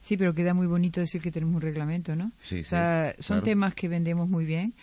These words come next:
Speaker 1: Todo el mundo, lo del cambio climático, lo de participación de los residuos, de que todos reciclamos, cuando lo que hacemos es separar, porque es otro término que me gusta,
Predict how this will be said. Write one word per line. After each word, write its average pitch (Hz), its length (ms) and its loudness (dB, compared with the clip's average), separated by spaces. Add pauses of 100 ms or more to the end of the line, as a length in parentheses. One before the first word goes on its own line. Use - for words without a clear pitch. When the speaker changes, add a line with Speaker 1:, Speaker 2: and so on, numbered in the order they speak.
(240)
Speaker 1:
Todo 165 180 0
el 160 60 2
mundo, 160 500 2
lo 156 120 0
del 151 100 0
cambio 156 300 0
climático, 160 580 -2
lo 156 160 -2
de 147 480 -2
participación 147 640 -6
de 156 60 -2
los 156 240 -2
residuos, 156 420 -2
de 156 80 0
que 147 140 -2
todos 170 180 0
reciclamos, 170 720 0 (200)
cuando 151 200 -4
lo 147 80 -2
que 151 60 -4
hacemos 156 300 -2
es 151 80 -2
separar, 156 520 -4
porque 147 180 -8
es 151 40 -4
otro 147 220 -6
término 151 340 -2
que - 80 -6
me 143 140 -2
gusta, 170 180 -8